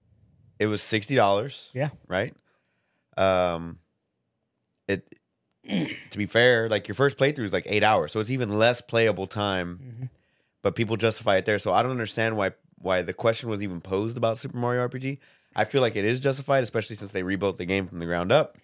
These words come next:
Speaker 2: Right.
Speaker 1: Right? They did everything that was
Speaker 2: I would say the same thing is true for Snake Eater that's coming out. Is it a sixty dollar game? Delta?
Speaker 1: Yeah, probably, yeah.
Speaker 2: Most likely.
Speaker 1: Most
Speaker 2: And it's
Speaker 1: likely.
Speaker 2: worth it, right?
Speaker 1: <clears throat> Right.
Speaker 2: Yeah.
Speaker 1: Even
Speaker 2: Because you know that game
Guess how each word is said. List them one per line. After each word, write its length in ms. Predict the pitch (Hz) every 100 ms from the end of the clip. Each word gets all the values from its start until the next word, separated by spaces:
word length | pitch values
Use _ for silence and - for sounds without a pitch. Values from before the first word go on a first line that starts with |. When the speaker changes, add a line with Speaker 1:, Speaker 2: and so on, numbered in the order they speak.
| _
Speaker 2:
Right. 260 | 147 135 139 _ _ _
Speaker 1:
Right? 240 | 95 101 -
They 160 | - 92
did 180 | 90 95
everything 480 | 90 92 92 90 - -
that 140 | 87
was 320 | 80 92 - - _ _ _ -
Speaker 2:
I 60 |
would 140 | 156 147
say 120 | 165
the 80 | 135
same 280 | - 151 127
thing 240 | 147 143
is 240 | 131 117 -
true 200 | 147 135
for 580 | 143 135 127 123 117
Snake 340 | 113 147 160 143
Eater 180 | 131 120
that's 120 | 107
coming 220 | 123 120
out. 200 | 117 - _ _ _ _ _ _ _ _ _
Is 120 | 123
it 80 | 123
a 40 | 120
sixty 320 | - 135 139
dollar 240 | 143 139
game? 260 | 120 156 170 - _
Delta? 160 | 135 113
Speaker 1:
Yeah, 160 | 190 - - -
probably, 460 | 107 92 82 85 85
yeah. 80 | 143
Speaker 2:
Most 180 | 139 170
likely. 280 | 147 131
Speaker 1:
Most 200 | 117 104 131
Speaker 2:
And 80 |
it's 180 | 87 -
Speaker 1:
likely. 100 | 151
Speaker 2:
worth 220 | 147 165 131
it, 100 | 120
right? 160 | 123 127 104
Speaker 1:
<clears throat> 100 | 85
Right. 300 | 117 92 - _ _ _
Speaker 2:
Yeah. 180 | 123 113 - _
Speaker 1:
Even 360 | 117 139 131 - -
Speaker 2:
Because 260 | 139 156
you 100 | 185
know 380 | 190 202 180 151 - _ _ 139
that 200 | 165 151
game 340 | 151 139 127